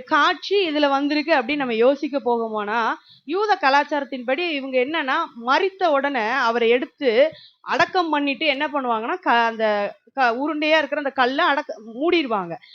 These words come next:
அப்படி மூடின பிற்பாடு இப்ப இவர் என்னன்னு சொன்னாங்க? "யூதரின் ராஜா" இப்படின்னு அவர் மேல என்ன சாக்கு போக்குகள் சொல்லிதான் இவர் என்ன பண்ணிருக்காங்க?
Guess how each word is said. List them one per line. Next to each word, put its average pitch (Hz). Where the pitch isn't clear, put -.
அப்படி 277
மூடின 415
பிற்பாடு 302
இப்ப 285
இவர் 320
என்னன்னு 359
சொன்னாங்க? 330
"யூதரின் 294
ராஜா" 277
இப்படின்னு 302
அவர் 262
மேல 302
என்ன 294
சாக்கு 277
போக்குகள் 277
சொல்லிதான் 320
இவர் 302
என்ன 285
பண்ணிருக்காங்க? 269